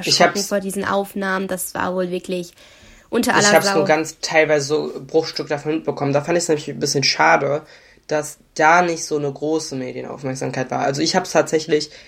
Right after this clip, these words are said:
Speaker 1: erst mitgekriegt über einen Post, äh, von Jan-Josef Liefers auf Instagram, der hat dazu was gemacht. Aber die Tagesschau zum Beispiel auf Instagram, also vielleicht haben die da einen Post drüber gemacht. Also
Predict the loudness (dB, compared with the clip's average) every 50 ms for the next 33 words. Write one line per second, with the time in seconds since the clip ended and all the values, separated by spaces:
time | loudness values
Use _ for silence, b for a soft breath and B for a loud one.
0 | B B _ 4 6 6 6 4 0 -6 -14 -16 _ -6 -6 -6 -6 -10 -14 -10
1 | -8 -8 -8 -8 -8 -10 -8 -8 -6 -6 -6 -8 -8 -12 -16 _ -4 2 4 4
2 | 4 4 0 -4 -8 -10 -4 0 2 4 4 4 2 0 0 0 0 2 4 4
3 | 4 2 2 2 0 -2 -2 -6 -4 0 0 0 0 0 -2 -4 -4 -2 -4 -2
4 | 0 0 0 0 -2 -2 -2 -4 -4 -4 -2 -2 -2 -2 -2 -4 -4 -4 -2 -2
5 | -4 -4 -4 B B B B B B 2 4 6 8 8 8 6 4 -4 _ _
6 | _ _ _ _ _ _ -14 -10 -8 -8 -8 -8 -6 -4 -2 2 2 2 4 2
7 | 0 0 0 -4 -4 -4 -4 -6 -8 -10 -10 -8 -6 -8 -8 -8 -10 -10 -10 -10
8 | -10 -8 -10 -10 -10 -10 -10 -6 -4 -2 -2 -2 -4 B B B B B B 2
9 | 4 6 6 4 4 2 -2 -6 -2 0 0 0 0 0 0 2 2 2 4 4
10 | 4 4 4 2 0 2 2 2 2 2 -2 -6 -4 -2 -2 -2 -2 -2 -4 -4
11 | -6 -6 -6 -4 -2 -2 -2 -4